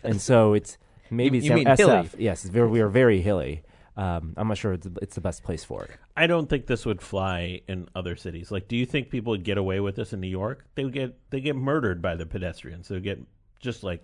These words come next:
Speaker 2: Yeah.
Speaker 3: clotheslined.
Speaker 2: Bas-, ba-, yeah,
Speaker 1: What's a good
Speaker 2: baseball
Speaker 1: city
Speaker 2: batter.
Speaker 1: for this? It's, you know, it's something, something like a, uh, L A?
Speaker 3: I could see parts of L A, like a Silver Lake. A
Speaker 1: Yeah, subur-, suburbs, maybe?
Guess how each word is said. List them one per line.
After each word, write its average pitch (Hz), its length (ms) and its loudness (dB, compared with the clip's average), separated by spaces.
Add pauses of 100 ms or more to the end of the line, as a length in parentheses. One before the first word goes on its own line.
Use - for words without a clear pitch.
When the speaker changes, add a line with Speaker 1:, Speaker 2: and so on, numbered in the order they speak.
Speaker 2:
Yeah. 95 160 0
Speaker 3:
clotheslined. 113 500 -2
Speaker 2:
Bas-, 95 240 0
ba-, - 200 -4
yeah, 113 80 -2
Speaker 1:
What's - 140 4
a - 20 2
good 110 80 6
Speaker 2:
baseball 117 160 4
Speaker 1:
city 147 140 6
Speaker 2:
batter. 117 100 -2
Speaker 1:
for 90 60 -2
this? - 300 -6 (640)
It's, - 120 -14
you 202 80 -4
know, 185 100 2
it's 185 100 -2
something, 190 180 0
something 175 280 0
like 175 160 2
a, 156 360 4 (600)
uh, 120 760 -4 (960)
L 101 180 0
A? 131 340 0
Speaker 3:
I 139 100 0
could 165 180 -2
see 269 140 -2
parts 143 280 -2
of 113 100 -4
L 92 200 0
A, 98 160 -2
like 107 260 -4
a 85 220 -10 (160)
Silver 98 460 -6
Lake. 101 340 -4
A 90 220 -10 (260)
Speaker 1:
Yeah, 123 80 -6
subur-, 123 420 0
suburbs, 151 480 -4
maybe? 190 260 -4